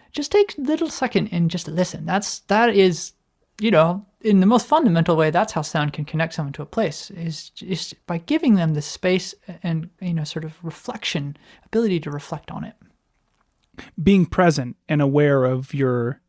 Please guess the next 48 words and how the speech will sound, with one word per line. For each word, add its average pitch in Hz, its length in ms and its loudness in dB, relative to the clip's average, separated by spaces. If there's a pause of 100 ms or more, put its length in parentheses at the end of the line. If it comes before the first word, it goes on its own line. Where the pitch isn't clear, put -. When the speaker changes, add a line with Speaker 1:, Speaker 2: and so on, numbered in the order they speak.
(280)
Speaker 2:
kind 151 220 -2
of 139 80 0
your 131 100 -2
current 147 420 -2
standing. 131 600 -4 (760)
Speaker 1:
Yeah, 170 240 -2 (360)
I, 330 80 0 (120)
I 277 60 0
really 349 300 4
do 214 180 4
think, 175 420 -4
and 185 160 -2
I 202 100 2
think 226 220 -2
others 196 240 0
have 156 120 -6
said 156 160 -6
this 151 140 -12
too, 170 160 -8
Bernie 151 240 -6
Krause 151 380 -4
and 151 80 -8
others, 151 240 -10
that 170 100 -14
you, 220 280 -10
you 269 200 -4
really 247 320 0 (180)
pretty 302 160 2
much 185 180 0
have 170 160 0
to - 60 -14
sit - 260 -6
still 143 360 -4
in 151 100 -6
order 151 200 -4
to 147 120 -16
hear 143 280 -8
well. 131 400 -12 (800)
Speaker 2:
That's 147 240 -2
great. 143 380 0
So 160 340 4 (140)
since 160 240 0
we're 175 140 6
all 156 180 8
moving 170 380 6
around 165 440 4
so 139 220 2
often, 127 640 -4